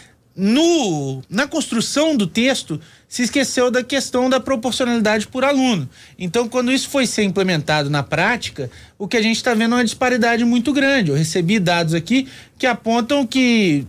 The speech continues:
cidades como, por exemplo, Belo Horizonte, que é a maior cidade de Minas Gerais,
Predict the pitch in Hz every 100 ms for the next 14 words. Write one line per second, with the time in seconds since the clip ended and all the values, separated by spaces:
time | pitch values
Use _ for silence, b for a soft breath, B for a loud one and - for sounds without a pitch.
0 | - - 175 185 175 156 - 185 170 190
1 | 165 170 160 160 180 165 151 175 160 175
2 | 160 165 165 160 160 156 165 160 156 190
3 | 254 -